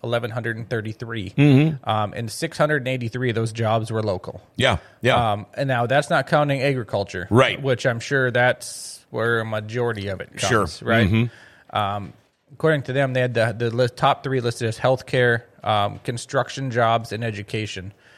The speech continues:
Speaker 1: which I don't know where healthcare would go. There's no hospital or anything in Thompson. Unless
Speaker 2: No,
Speaker 1: they're
Speaker 2: no, I'm guessing they commute.
Speaker 1: Yeah. So, um, those are the top three. I know it's big agriculture, big construction,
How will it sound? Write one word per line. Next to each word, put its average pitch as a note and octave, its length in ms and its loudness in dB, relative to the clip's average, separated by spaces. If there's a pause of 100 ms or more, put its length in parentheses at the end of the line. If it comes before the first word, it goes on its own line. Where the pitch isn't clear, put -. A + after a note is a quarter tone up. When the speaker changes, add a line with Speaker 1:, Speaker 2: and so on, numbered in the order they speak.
(180)
Speaker 1:
which A2+ 240 -2
I A#2+ 80 0
don't A#2+ 140 -2
know A2+ 100 -4
where A2 240 -2
healthcare A2 500 -2
would F#2+ 220 -8
go. G2 300 -4 (100)
There's G#2+ 200 -8
no G#2+ 140 -6
hospital G2+ 460 -4
or F2+ 80 -6
anything F2+ 220 -8
in F2+ 80 -10
Thompson. G2 480 -8
Unless A2+ 160 2
Speaker 2:
No, C3+ 160 6
Speaker 1:
they're G#2 200 2
Speaker 2:
no, B2+ 320 6
I'm B2 220 2
guessing A#2 360 -2
they A#2+ 120 0
commute. C3 500 4 (220)
Speaker 1:
Yeah. B2 260 0 (220)
So, A2+ 440 2 (380)
um, G#2 220 -2
those D3+ 200 2
are D3 40 -8
the C3+ 100 -2
top A#2+ 320 0
three. A#2+ 160 -2
I A#2+ 40 0
know A#2+ 120 -2
it's - 160 -8
big A#2+ 180 -4
agriculture, A2 540 -2
big G#2+ 180 -4
construction, G#2+ 640 -6